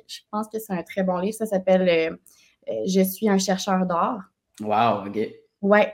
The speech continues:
Speaker 1: puis c'est, c'est honnêtement une découverte. Moi, je l'avais comme acheté, euh, parce que je voulais le recevoir à mon émission. Fait que je me suis dit, « Je vais acheter le livre. » Puis j'achète tous les livres des gens que je veux recevoir à l'émission. La plupart, je les trouve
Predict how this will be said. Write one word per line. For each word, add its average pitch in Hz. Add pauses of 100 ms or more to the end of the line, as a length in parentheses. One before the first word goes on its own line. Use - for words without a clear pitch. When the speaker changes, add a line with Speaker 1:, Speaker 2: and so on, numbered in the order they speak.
Speaker 1:
puis 196
c'est, 185 (160)
c'est -
honnêtement 208
une 202
découverte. 180
Moi, 208
je 208
l'avais 170
comme 208
acheté, 196 (220)
euh, - (380)
parce 180
que -
je 185
voulais 175
le 170
recevoir 180
à -
mon 180
émission. 175
Fait - (100)
que 170
je 190
me 170
suis -
dit, « 170
Je 151
vais 160
acheter 170
le 185
livre. » 185
Puis 180
j'achète 185
tous 185
les 185
livres 185
des 185
gens 185
que 190
je 175
veux 175
recevoir 180
à -
l'émission. 180
La 185
plupart, 190
je 185
les 170
trouve 180